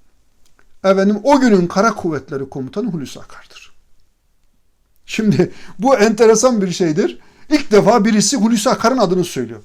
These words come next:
Belli ki bir adamı hedefliyorlar. Bir adamın üzerine bir, bir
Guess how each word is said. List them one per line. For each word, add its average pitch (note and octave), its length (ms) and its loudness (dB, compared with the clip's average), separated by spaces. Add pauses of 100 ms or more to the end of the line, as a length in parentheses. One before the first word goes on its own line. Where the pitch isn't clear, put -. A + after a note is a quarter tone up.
Belli D#3+ 340 2
ki G#3+ 180 -6
bir G#3+ 240 -4
adamı F3+ 260 -2
hedefliyorlar. D3+ 580 -6
Bir D4+ 140 2
adamın D#4+ 260 4
üzerine B3+ 420 0
bir, B3 200 -2 (380)
bir A#3 220 -2